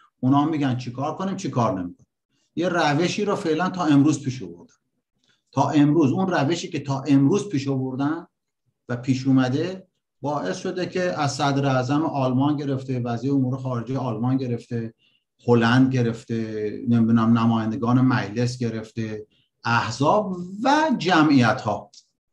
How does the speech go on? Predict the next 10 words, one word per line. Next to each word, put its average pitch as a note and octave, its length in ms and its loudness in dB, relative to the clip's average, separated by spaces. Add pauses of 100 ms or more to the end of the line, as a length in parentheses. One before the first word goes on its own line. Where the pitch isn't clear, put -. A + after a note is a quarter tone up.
(400)
امروز A#2+ 320 0
در B2 160 2
شهر C#3+ 320 -2
هامبورگ C3+ 760 -2
یک C#3 220 -4
اعتراضات B2 760 -2
بسیار A#2+ 760 -2
بزرگی D3 440 -2
رو F#3+ 360 -4 (560)
اکثر B2+ 500 -2